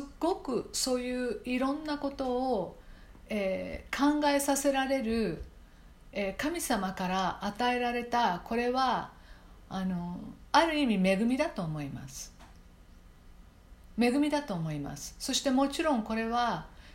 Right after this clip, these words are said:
終末の予兆を示しています。皆さん、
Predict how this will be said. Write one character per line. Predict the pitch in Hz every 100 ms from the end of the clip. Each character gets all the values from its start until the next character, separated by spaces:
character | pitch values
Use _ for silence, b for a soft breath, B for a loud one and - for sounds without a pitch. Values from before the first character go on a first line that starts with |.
| B
終 | - - 277 277 277
末 | 269 277 269 240 -
の | 220 247 - -
予 | 185 196
兆 | - 254
を | 240 254 262 160 - - - - - - - - - -
示 | - 226 220
し |
て | -
い | 160
ま | - 139
す。 | - - - B B B
皆 | 233 254
さ | 254 196
ん、 | -